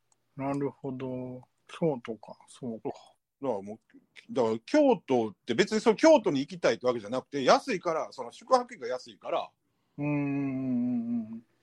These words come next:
Speaker 1: まあ、そうやな。京都は近いけど、混むっていうイメージがあるやんか、車だって。
Speaker 2: うん、うん。
Speaker 1: だから割ともうあんまり行きたいけど、あんま行かへんっていう感じし-、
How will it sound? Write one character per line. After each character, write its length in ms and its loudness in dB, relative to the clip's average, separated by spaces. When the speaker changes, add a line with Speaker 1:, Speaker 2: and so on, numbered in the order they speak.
Speaker 1:
ま 160 4
あ、 40 2
そ 200 2
う 40 6
や 100 6
な。 120 -6
京 260 4
都 160 2
は 80 2
近 320 4
い 120 -2
け 140 -6
ど、 460 -8
混 180 2
む 80 0
っ 20 -6
て 120 0
い 40 2
う 40 0
イ 40 -4
メ 120 -2
ー 40 -2
ジ 100 -8
が 120 -2
あ 40 -2
る 80 -2
や 100 0
ん 80 -10
か、 220 -2
車 340 -2
だ 120 -2
っ 40 -14
て。 280 -14
Speaker 2:
う 40 -2
ん、 240 -4
う 40 -14
ん。 60 -20
Speaker 1:
だ 120 4
か 40 6
ら 40 6
割 240 6
と 100 0
も 160 -6
う 120 -14
あ 120 -6
ん 80 -4
ま 100 0
り 220 -10
行 120 -14
き 40 -20
た 160 6
い 60 2
け 100 0
ど、 100 6
あ 40 8
ん 80 0
ま 80 -2
行 80 -8
か 160 -2
へ 100 -8
ん 80 -18
っ 40 -20
て 120 -18
い 40 -14
う 80 -16
感 180 -8
じ 160 -14
し-、 280 -18